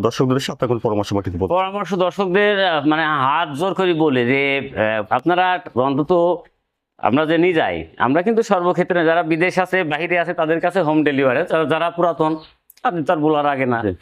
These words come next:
Speaker 2: কারণ আমাদের তখন ব্যাংক অ্যাকাউন্টে পাঠায় দেয়, আমরা একদম নিজ দায়িত্বে লোক সহকারে তাদের বাড়িতে পৌঁছায় দিই। তো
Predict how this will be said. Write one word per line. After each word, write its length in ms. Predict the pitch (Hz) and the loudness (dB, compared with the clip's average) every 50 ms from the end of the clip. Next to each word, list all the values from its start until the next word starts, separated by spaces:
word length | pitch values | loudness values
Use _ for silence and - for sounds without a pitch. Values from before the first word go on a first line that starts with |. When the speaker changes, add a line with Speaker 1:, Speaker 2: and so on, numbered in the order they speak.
| _ _ _ _ _ _ | _ _ _ _ _ _
Speaker 2:
কারণ 160 | - 165 156 156 147 | -2 0 0 2 0
আমাদের 220 | 147 139 139 139 - 143 | 2 0 0 2 2 0
তখন 160 | 135 139 139 127 | 0 2 2 0
ব্যাংক 160 | 135 139 135 135 | 0 0 0 -2
অ্যাকাউন্টে 340 | 135 127 - 143 139 127 143 - | -2 0 0 0 0 0 0 0
পাঠায় 240 | 139 139 147 165 170 170 | 0 0 -2 -2 -2 0
দেয়, 120 | 233 233 220 190 | 0 0 0 0
আমরা 160 | 151 139 131 135 127 | -2 0 0 0 0
একদম 220 | 127 120 123 127 123 113 107 - - 123 | 0 0 0 0 0 -2 -2 -2 0 0
নিজ 180 | 156 175 175 165 143 120 175 | 2 2 2 0 0 0 0
দায়িত্বে 360 | 165 170 165 165 - 180 175 175 175 | 0 0 -4 -4 -2 0 0 2 2
লোক 220 | 160 156 160 160 156 | 4 4 2 2 0
সহকারে 460 | - - 170 180 190 180 180 165 160 165 | -2 0 0 0 2 0 0 2 2 0
তাদের 240 | 160 - 151 143 147 | 0 0 0 0 2
বাড়িতে 260 | 131 131 123 110 123 | 2 2 0 0 -2
পৌঁছায় 360 | 113 110 113 110 - 113 104 98 | -2 0 -2 0 0 0 0 2
দিই। 120 | 95 104 120 - - - _ _ _ _ _ | 0 -2 -2 -4 -12 -20 _ _ _ _ _
তো 60 | - | 0